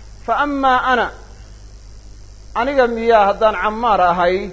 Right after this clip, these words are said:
fatamacaktu, waan gelgelimaystay buu yidhi.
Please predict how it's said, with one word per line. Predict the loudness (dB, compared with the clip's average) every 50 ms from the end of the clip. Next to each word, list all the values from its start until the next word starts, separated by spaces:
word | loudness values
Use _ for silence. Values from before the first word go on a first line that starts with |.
| -14 -18 -20 -20 -20 -20 -20 -20 -20 -20 -20 -20 -20 -20 -20 -20 -20 -20 -10
fatamacaktu, | -8 -6 -4 0 0 2 2 2 -2 -2 -2 0 2 2 2 0 -6 -12 -12 -10 -10 -12 -14 -18 -20 -20 -20 -20 -20 -20 -20 -20 -20 -20 -20 -20 -20 -20 -20 -20 -20 -20 -20 -20 -20 -20 -20 -20 -20 -20 -20 -8 -2
waan | 0 0 0 0 0 -2
gelgelimaystay | -4 -4 -4 -4 -4 -4 -4 -2 -4 -4 -4 -6 -6 -8 -6 -4 -4 -4 -4
buu | -6 -8 -10
yidhi. | -10 -12